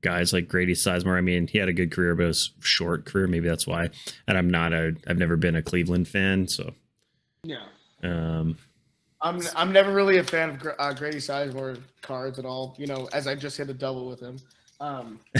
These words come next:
Speaker 1: <laughs> I mean,
Speaker 2: but
Speaker 1: we all know who the world's number one fan of Grady Sizemore is, so. And he,
Speaker 2: Mm-hmm.
Speaker 1: he did his thing. He P five one oh one them already again. Shout out to Fuzzy. Uh, <laughs> um, that's, that's a savage grind, man. The, the,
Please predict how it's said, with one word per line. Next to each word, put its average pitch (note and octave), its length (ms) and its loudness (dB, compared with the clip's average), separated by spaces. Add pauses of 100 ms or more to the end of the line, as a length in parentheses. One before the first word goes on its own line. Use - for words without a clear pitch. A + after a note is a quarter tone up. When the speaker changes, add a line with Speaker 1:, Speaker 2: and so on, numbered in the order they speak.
(500)
Speaker 1:
<laughs> - 680 -10
I G#2+ 80 2
mean, G2+ 180 6
Speaker 2:
but F2+ 200 0
Speaker 1:
we B2 140 4
all B2+ 100 0
know A2+ 200 2
who G2 200 6
the F2+ 100 4
world's F2+ 300 4
number F2 200 2
one E2+ 200 0
fan D#2+ 500 0
of - 100 -18
Grady D#2+ 220 2
Sizemore C#2 460 0
is, - 140 0
so. E2 240 0 (800)
And A2 120 4
he, D#3+ 220 4
Speaker 2:
Mm-hmm. D3 140 -4 (340)
Speaker 1:
he B2 100 4
did A#2+ 160 4
his C3 120 2
thing. C3+ 280 0
He A2 160 4
P - 360 2
five B2+ 280 0
one A#2+ 180 2
oh A#2+ 40 4
one A#2 180 4
them A#2+ 140 6
already A2 340 6
again. G#2 320 4
Shout G#2+ 240 2
out G#2+ 120 2
to - 60 -10
Fuzzy. G2+ 440 2 (560)
Uh, F2+ 200 2 (140)
<laughs> - 100 -14
um, G#2+ 340 2 (140)
that's, - 320 2
that's A2+ 400 0
a A#3 60 4
savage G2+ 520 0
grind, E2+ 260 0
man. E2+ 160 0
The, A#2 80 4 (280)
the, B2+ 120 2